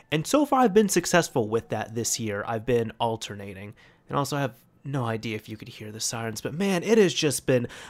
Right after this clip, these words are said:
I've been recording things today, you know what, and this is how it is. It's very casual, it's laid back, I'm probably going to cuss a little bit more, rant a bit, talk about whatever,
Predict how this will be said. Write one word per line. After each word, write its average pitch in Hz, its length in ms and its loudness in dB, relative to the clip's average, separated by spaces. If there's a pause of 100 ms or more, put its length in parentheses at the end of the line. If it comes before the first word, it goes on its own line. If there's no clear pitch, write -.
I've 196 320 6
been 117 160 2
recording 170 540 0
things 170 220 -2
today, 151 260 0
you 139 120 0
know 139 140 2
what, 135 160 6
and 170 80 0
this 214 120 6
is - 40 -6
how 156 200 6
it 117 80 4
is. 104 260 0
It's 139 120 -8
very 175 360 2
casual, 147 580 2
it's 127 180 -8
laid 131 300 0
back, 127 340 2 (280)
I'm 151 120 -4
probably 147 260 6
going 131 180 6
to 117 40 0
cuss 123 280 0
a - 20 -8
little 117 160 2
bit 110 160 0
more, 113 400 -2
rant 117 300 -4
a 117 40 -6
bit, 113 240 -4 (340)
talk 110 220 2
about 110 260 0
whatever, 110 460 -4